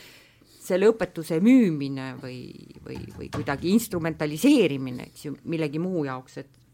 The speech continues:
see võib olla küll üks, üks eristav viis, et mitte isegi niivõrd selle õpetuse sisu ja,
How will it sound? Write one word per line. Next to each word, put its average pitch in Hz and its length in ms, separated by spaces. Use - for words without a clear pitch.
see 214 140
võib 233 320
olla 226 300
küll 254 340
üks, - 540
üks 196 320
eristav 175 520
viis, 185 320
et 139 180
mitte 202 320
isegi 190 280
niivõrd 175 360
selle 156 240
õpetuse 151 440
sisu 185 360
ja, 131 140